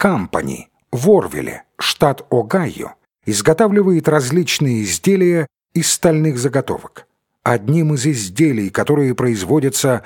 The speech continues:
в больших объемах, является семейство телескопических стальных мачт. Они используются в фургонах для радаров или съемочных бригад.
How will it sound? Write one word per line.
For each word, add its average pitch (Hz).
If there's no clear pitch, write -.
в 92
больших 123
объемах, 101
является 165
семейство 165
телескопических 170
стальных 151
мачт. -
Они 180
используются 151
в -
фургонах 120
для 123
радаров 170
или 196
съемочных 165
бригад. 165